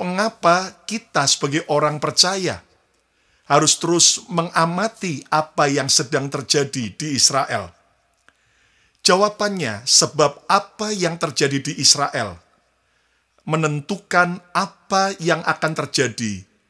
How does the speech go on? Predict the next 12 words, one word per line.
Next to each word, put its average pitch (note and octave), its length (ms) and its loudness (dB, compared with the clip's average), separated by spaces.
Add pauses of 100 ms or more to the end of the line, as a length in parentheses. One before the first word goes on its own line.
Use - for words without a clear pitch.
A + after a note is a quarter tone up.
(140)
di D#3+ 80 -2
seluruh B2 560 0 (320)
dunia. A2+ 480 -4 (1400)
Apa E3+ 320 4
yang E3+ 80 0
terjadi D#3+ 400 0
di F#3 240 -6
Israel F#3 640 2 (560)
merupakan E3+ 560 2
bagian F3 720 0
dari D3 240 0
penggenapan D3 960 -2